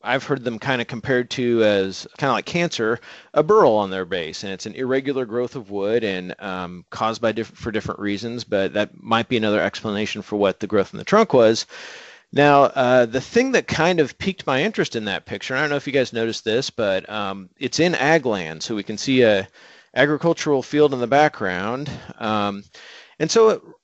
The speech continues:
you know, that kind of made me think, um,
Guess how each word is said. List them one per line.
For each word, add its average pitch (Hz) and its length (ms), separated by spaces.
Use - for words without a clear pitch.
you 185 160
know, 170 120
that 202 220
kind 240 180
of 214 80
made 180 140
me 147 120
think, 139 520
um, 110 480